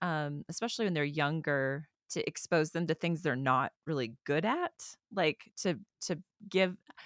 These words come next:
I don't know if there's a little advice, because we know we have moms with kids at different ages, but I know it's so important to find their bent.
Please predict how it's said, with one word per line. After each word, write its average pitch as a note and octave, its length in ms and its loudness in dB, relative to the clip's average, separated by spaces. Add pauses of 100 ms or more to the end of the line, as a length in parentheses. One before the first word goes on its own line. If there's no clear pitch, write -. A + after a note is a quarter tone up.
(140)
I - 60 4
don't B3 160 2
know E3 180 6
if E3 120 2
there's F#3 180 0
a E3+ 60 -6
little F3+ 200 2
advice, E3+ 480 2
because E3+ 460 -6
we F#3+ 120 0
know F#3+ 120 2
we F#3 100 4
have D#3+ 140 6
moms D3+ 540 4 (400)
with - 160 -4
kids D#3+ 240 2
at A#2 120 -2
different E3 320 0
ages, E3+ 580 -2
but D3 260 2 (360)
I F3 80 4
know F#3 160 6
it's - 180 2
so E3+ 160 4
important C#3+ 440 -2
to B2+ 80 -2
find E3+ 380 2
their C#3+ 140 4
bent. C3+ 560 -2